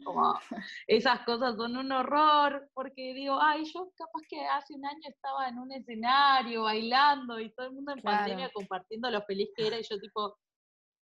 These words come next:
Speaker 1: "No sé
Speaker 2: Claro,
Speaker 1: dónde
Speaker 2: además,
Speaker 1: estás". <laughs>
Speaker 2: además la cuenta, o sea, es una herramienta de trabajo
Speaker 1: <laughs>
Speaker 2: ahora, con todo esto del tema de la
Speaker 1: Sí, ni
Speaker 2: virtualidad.
Speaker 1: hablar.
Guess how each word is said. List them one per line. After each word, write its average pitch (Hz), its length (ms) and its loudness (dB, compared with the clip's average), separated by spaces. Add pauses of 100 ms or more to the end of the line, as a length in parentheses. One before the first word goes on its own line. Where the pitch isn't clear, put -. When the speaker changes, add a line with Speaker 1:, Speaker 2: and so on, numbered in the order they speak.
(120)
Speaker 1:
"No 254 120 -6
sé 285 360 0
Speaker 2:
Claro, - 0 -
Speaker 1:
dónde 247 200 6
Speaker 2:
además, 226 500 8
Speaker 1:
estás". - 80 -16 (120)
<laughs> 320 500 0
Speaker 2:
además 208 320 4 (100)
la 202 200 4
cuenta, 233 760 2
o - 40 -20
sea, 208 100 -4
es 196 120 -8
una 214 120 2
herramienta 196 380 0
de 185 80 -2
trabajo 240 520 6
Speaker 1:
<laughs> - 0 -
Speaker 2:
ahora, 185 540 2 (140)
con 190 180 -4
todo 254 120 10
esto 247 180 4
del 208 180 6
tema 262 200 6
de 285 60 6
la 247 80 6
Speaker 1:
Sí, 196 100 6
ni - 0 -
Speaker 2:
virtualidad. 240 680 8
Speaker 1:
hablar. 185 140 -10